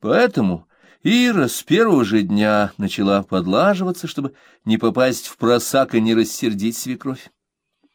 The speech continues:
Первым делом пришлось попросить её научить готовить все любимые и традиционно принятые в семье блюда.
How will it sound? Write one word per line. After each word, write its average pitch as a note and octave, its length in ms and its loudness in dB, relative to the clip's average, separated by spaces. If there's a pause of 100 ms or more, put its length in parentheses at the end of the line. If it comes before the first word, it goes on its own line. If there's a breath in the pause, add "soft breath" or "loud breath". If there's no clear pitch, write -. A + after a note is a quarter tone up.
(640)
Первым F#3 440 2
делом G2+ 380 2
пришлось G#2 520 0 (260 loud breath)
попросить A#2+ 520 -4
её G#3 140 0
научить G3+ 460 -2
готовить F#3+ 380 -2
все - 300 -4
любимые F#3+ 680 0
и F#3 40 -4
традиционно D#3+ 680 -2
принятые E3 600 -2
в E3 60 -12
семье D3+ 300 -6
блюда. A#2 340 -2